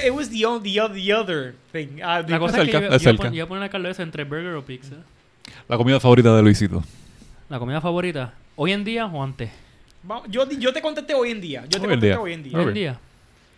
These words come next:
Speaker 1: Y yo lo he mencionado, Tam. Yo, I think you may know this because I do mention it.
Speaker 2: ¿Los pancakes?
Speaker 1: Ah, damn it.
Speaker 3: Uh, nice. Very nice, very nice. La
Speaker 1: Es
Speaker 3: banda, la banda favorita de Paja.
Speaker 1: Mm, damn, I, es que, ¿es it now? Or, like,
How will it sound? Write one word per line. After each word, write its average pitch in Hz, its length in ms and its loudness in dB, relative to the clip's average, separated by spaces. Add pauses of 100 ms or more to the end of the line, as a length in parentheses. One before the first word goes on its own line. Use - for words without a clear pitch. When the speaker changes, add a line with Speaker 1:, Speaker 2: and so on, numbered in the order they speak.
Speaker 1:
Y 156 40 -12
yo 165 100 -6
lo 185 60 -4
he 202 40 -4
mencionado, 156 480 -12
Tam. 147 240 -18
Yo, 160 200 -8
I 185 80 -2
think 214 200 -8
you 214 140 -8
may 208 200 -4
know 185 220 -6
this 180 140 -8
because 175 300 -10
I 165 60 -10
do 175 180 -12
mention 151 380 -14
it. 139 60 -14
Speaker 2:
¿Los 127 460 -6
pancakes? 196 520 -12 (140)
Speaker 1:
Ah, - 100 -20
damn 135 300 -14
it. - 60 -16
Speaker 3:
Uh, 104 500 2
nice. 101 540 -2 (100)
Very 104 260 0
nice, 117 240 -4
very 117 140 -4
nice. 123 340 -6 (640)
La 131 240 10
Speaker 1:
Es 131 60 12
Speaker 3:
banda, 135 520 8
la 113 120 6
banda 151 280 8
favorita 135 400 8
de 113 80 8
Paja. 87 340 -2 (1300)
Speaker 1:
Mm, 240 560 -6
damn, 339 300 0
I, - 200 2 (260)
es - 80 -6
que, 480 220 -6
¿es 392 120 -8
it 294 260 -2
now? 554 760 -2
Or, 349 240 0
like, 320 200 -6